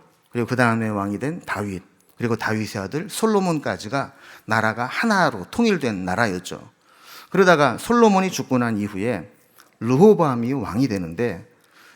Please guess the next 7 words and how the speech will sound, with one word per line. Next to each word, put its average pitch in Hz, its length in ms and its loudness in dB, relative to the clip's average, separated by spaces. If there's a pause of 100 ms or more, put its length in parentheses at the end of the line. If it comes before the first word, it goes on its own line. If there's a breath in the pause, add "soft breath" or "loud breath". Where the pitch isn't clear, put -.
(100 soft breath)
르호보암의 185 760 2
통치를 202 600 -2
거부했던 127 840 0
열 110 160 0
지파들이 113 680 -8 (300)
여로보암을 156 560 2
중심으로 110 720 -6